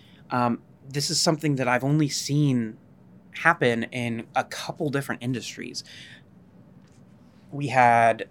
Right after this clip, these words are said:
the rise and fall of Fortnite. We had the rise and fall and rise of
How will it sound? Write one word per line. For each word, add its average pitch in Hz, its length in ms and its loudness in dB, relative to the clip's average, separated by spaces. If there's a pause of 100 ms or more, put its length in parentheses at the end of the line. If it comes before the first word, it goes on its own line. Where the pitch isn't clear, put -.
the 135 120 -6
rise 120 960 2
and 104 260 -16
fall 127 680 2
of 113 560 -2 (1400)
Fortnite. 147 760 -2 (200)
We 127 180 -8
had 117 360 -4
the 117 460 -8 (340)
rise 113 560 0
and 113 160 -16
fall 110 480 0
and 107 220 -12
rise 113 480 0
of 113 380 -4